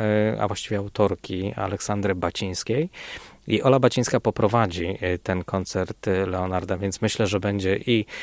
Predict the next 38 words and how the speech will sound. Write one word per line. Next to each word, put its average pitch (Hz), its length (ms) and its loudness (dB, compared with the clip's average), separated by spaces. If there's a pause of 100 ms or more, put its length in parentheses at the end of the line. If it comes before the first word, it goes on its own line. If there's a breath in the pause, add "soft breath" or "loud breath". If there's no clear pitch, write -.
(160 loud breath)
fajne, 113 480 4
bo, 98 340 2
e, 92 80 4
kontakt 101 480 2
z - 140 -6
autorką 101 500 0
tych, - 300 -10
em, 104 400 -4
utworów, 104 640 2
a 98 200 2
przede 95 280 -8
wszystkim, 95 440 -6 (360 loud breath)
e, 98 280 0
z 92 100 -4
wykonawcą, 90 840 0
e, 95 240 -6
na 95 180 -4
scenie. 92 420 -2
Myślę, 92 320 -2
że 90 120 0
będzie 87 260 -2
to 90 200 0 (340 loud breath)
niezwykle 104 440 0
przyjemne. 85 540 -6 (360)
Sklep - 280 6
z - 80 -6
ptasimi 127 380 6
piórami, 117 400 8
który 101 280 6
wyjdzie, 101 540 4
e, 98 140 4
jako 101 280 2
kolejny, 107 540 2
to 104 120 2
jest 98 160 2
formacja 98 460 -2
ze 92 180 0
Szczecina. 95 720 -6